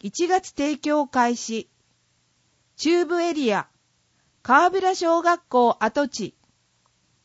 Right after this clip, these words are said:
調理能力、一日一万二千食。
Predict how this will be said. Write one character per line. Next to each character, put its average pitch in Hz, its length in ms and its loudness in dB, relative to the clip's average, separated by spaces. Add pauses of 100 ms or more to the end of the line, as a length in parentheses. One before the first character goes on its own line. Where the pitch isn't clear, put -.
(140)
調 330 260 4
理 359 140 -2
能 359 220 2
力、 233 460 0 (540)
一 277 280 -4
日 254 460 -4 (240)
一 311 280 -4
万 339 320 2
二 214 120 0
千 269 300 0
食。 233 480 0